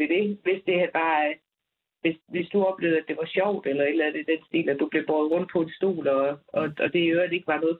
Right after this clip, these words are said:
problem. Men vi ser simpelthen, øh, altså det vil jeg sige, det er så selvfølgelig en helt anden historie,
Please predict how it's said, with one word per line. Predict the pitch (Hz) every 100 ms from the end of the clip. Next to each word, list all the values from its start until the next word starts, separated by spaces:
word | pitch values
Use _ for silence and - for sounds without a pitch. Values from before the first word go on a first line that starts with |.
| -
problem. | - 180 165 _ _ _ _
Men | 165 165
vi | 175 170
ser | 220 190 156 -
simpelthen, | 175 185 180 151 147
øh, | 147 156 _ -
altså | 165
det | 202 214
vil |
jeg | 196
sige, | 196 190
det | 190
er | 185
så | 185
selvfølgelig | - 202 190 185
en | 202
helt | 175
anden | 175 190
historie, | 165 196